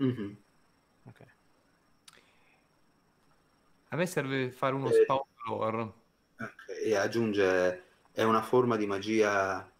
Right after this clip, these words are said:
Speaker 1: molto antica, molto pericolosa." Eh, le cose che si creano all'interno del portale sono tanto potenti quanto confuse. Non andrebbero mai confrontate.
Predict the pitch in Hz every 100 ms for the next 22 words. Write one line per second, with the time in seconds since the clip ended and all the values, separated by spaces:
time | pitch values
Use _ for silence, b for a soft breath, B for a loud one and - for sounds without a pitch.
0 | _ - 107 - 104 95 98 90 - 82
1 | - - 101 95 - 95 90 90 92 87
2 | - 85 - _ _ _ _ _ _ _
3 | - 92 85 85 82 85 - _ _ 95
4 | 95 - 110 101 95 98 98 - 104 101
5 | 98 95 90 90 - _ _ _ _ _
6 | 98 98 95 95 107 101 95 - 104 -
7 | 104 110 104 98 90 78 - - 101 92
8 | 90 90 87 87 90 - _ _ _ _
9 | _ 110 117 113 - - 104 107 107 90
10 | 87 92 87 87 - 85 90 - - _
11 | _ _ - 101 98 104 98 92 95 95
12 | 95 92 87 90 87 95 98 -